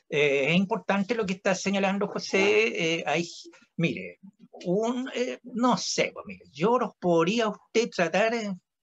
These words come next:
de que ustedes son unos inútiles, que son unos ladrones, cualquier ofensa que usted se imagine,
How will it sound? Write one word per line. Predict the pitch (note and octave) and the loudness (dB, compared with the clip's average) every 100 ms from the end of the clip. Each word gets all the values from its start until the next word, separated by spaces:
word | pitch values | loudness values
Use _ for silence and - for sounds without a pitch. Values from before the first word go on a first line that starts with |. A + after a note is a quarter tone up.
| _ _ _ | _ _ _
de | - F3 F#3+ D4+ | -16 -10 -4 -4
que | - | -4
ustedes | - - A#3 G#3 - | -8 -2 -2 -2 -2
son | G3 | -2
unos | F#3 E3 C3+ | 0 -2 -6
inútiles, | C3 D3 A3 A3 G#3+ G#3 G3 F3+ E3+ | -6 -2 -2 -2 -2 -2 -2 -2 -4
que | - | -10
son | - - F3 F3 E3+ D#3 | -12 -4 -2 0 -2 -4
unos | F3 - | -4 0
ladrones, | D3 C3 B2 D#3+ G#3 G#3 G#3+ F3+ | 2 2 0 -2 0 0 -4 -4
cualquier | B3 F#3+ D#4+ B3+ | -6 -4 -4 -6
ofensa | - A3+ G3 A3+ | -4 -4 -4 -4
que | F3+ | -6
usted | F3 F3 | -8 -6
se | F#3+ | -2
imagine, | F3 - - - | -4 -6 -14 -14